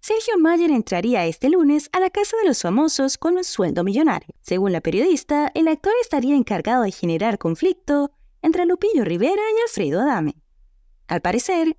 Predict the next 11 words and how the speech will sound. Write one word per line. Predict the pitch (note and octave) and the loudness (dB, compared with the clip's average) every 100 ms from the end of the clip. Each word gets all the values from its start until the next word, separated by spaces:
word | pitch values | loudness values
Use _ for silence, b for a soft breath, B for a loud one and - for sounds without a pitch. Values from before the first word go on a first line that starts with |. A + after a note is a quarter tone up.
| _ | _
el | D#4+ D#4+ | 0 0
participante | F4+ - F4+ G4+ A4 A#4 | -4 -4 -2 -2 0 0
que | D#4 | 0
integró | A3+ F#3+ E3+ C#4 B3 | 0 0 -2 0 0
al | E3+ D3+ | -2 -2
Team | B3 A3+ | 0 0
Infierno | E3+ - F#4+ D#4+ C4+ C#4+ C#4+ _ _ _ | 0 0 0 2 2 2 -2 _ _ _
es | G#4 G#4+ A#4+ | -4 -2 0
una | E4 | 0
buena | C#4+ D4 | 2 2
estratega | D4+ - E3 C#4+ C#4+ A#3+ A#3+ | 0 -2 -4 -2 0 0 -2